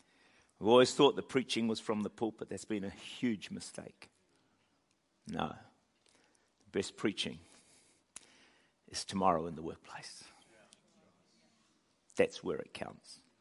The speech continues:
That's where it matters. That's where the lost are. You get a few lost in Ayrshire, but they're out there in the hundreds and thousands.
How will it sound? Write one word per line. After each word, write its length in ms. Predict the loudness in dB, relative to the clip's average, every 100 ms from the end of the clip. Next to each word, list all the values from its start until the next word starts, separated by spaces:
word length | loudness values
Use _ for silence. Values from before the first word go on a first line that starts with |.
| _ _ _ -6
That's 260 | -4 -4 -2
where 160 | -2
it 100 | -2
matters. 580 | -8 -12 -14 -18 -20 -20 -20 -20 _ _ _ -2
That's 200 | -2 2
where 120 | 0
the 120 | 0
lost 420 | -2 -6 -8 -12
are. 80 | -12 -16 -20 -20 -20 _ _ _ _ _ _ _ _ _ _ _ _ _
You 100 | 0
get 140 | 2
a 40 | 0
few 200 | 0 0
lost 360 | 2 0 0
in 100 | -6
Ayrshire, 340 | -6 -6 -6 -8 -10 -18 _ _ _ _ _ _ -2
but 80 |
they're 100 | 4
out 140 | 4 4
there 120 | 0
in 80 | 0
the 60 |
hundreds 380 | -4 -6 -6 -8
and 120 | -12 -8
thousands. 760 | -8 -8 -12 -18 -20 -20 -20